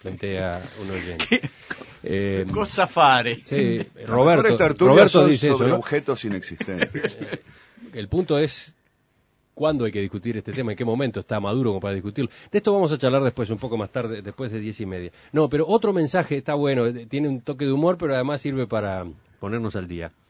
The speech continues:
Speaker 1: eh, para los que hacían análisis político sobre los ministros, el desgaste de los ministros, del presidente, Mario de Parque Valle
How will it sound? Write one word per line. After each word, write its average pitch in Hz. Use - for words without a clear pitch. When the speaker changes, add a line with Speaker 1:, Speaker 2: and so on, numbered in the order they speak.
Speaker 1:
eh, 92
para 98
los 98
que -
hacían 120
análisis 110
político 104
sobre 90
los 87
ministros, 92
el 87
desgaste 101
de -
los 90
ministros, 95
del 87
presidente, 95
Mario 156
de 113
Parque 127
Valle 156